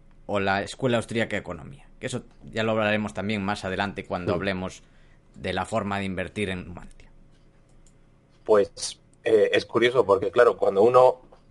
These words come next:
Speaker 2: eh, está estudiando en ingeniería y... y, y, y interesándose por la física y por, y por cosas así,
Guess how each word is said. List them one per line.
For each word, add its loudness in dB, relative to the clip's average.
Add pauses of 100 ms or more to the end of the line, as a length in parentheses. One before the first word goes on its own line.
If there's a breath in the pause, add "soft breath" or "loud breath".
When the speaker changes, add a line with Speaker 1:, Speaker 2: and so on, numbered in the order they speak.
(420)
Speaker 2:
eh, 0
está 2
estudiando 4
en 6
ingeniería 2 (180)
y... -10 (560)
y, -2 (720)
y, 4
y 4
interesándose 6
por 4
la 8
física -6
y -6
por, 0
y -16 (140)
por -2
cosas 4
así, 4